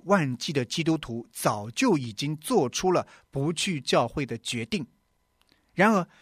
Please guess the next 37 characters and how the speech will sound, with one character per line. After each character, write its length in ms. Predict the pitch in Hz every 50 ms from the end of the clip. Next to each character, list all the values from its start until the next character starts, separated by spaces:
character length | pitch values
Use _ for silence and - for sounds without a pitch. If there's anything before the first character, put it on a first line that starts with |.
| _ _ _ _ _ _ _
新 260 | - - - 311 311
冠 220 | 254 277 247 233 262
疫 100 | 247 196
情 300 | - - 147 143 156 156 _
加 320 | - 269 262 247 247 254
剧 340 | 220 202 - 269 269 226 185
了 220 | 147 131 123 127
个 260 | - _ - 247 220 180
人 220 | 147 135 139 151
信 240 | - - 220 180 151
仰 180 | 131 117 110
和 180 | 107 - 139 135
群 420 | 131 - - - - 147 165 214 202
体 180 | - - 123
信 240 | 117 - - 202 175
仰 240 | 135 120 104 110 123
生 240 | - - 190 175 160
活 240 | - 120 117 120 - - - _ _ _
长 320 | - - - 135 160 185
期 240 | 175 - - 151 151
分 400 | 147 - - 214 202 196 196 180
离 140 | 135 110 117
的 260 | 127 147 120 104 95 -
趋 340 | - - - - - 185 180
势。 260 | - - 117 104 - _ _ _ _ _ _ _ _ _
聚 200 | - - 240 226
会 240 | 196 208 208 175 156
场 360 | 147 - - 123 135 170 196
所 240 | 185 - - 139 113
的 140 | 107 123 117
突 320 | - _ - - 262 247
然 160 | 196 165 165 165
关 220 | - 220 202 196 190
闭， 240 | - 190 139 - - - - _ _ _
让 160 | 214 226 226
我 100 | 185 151
们 260 | 135 131 139 151 160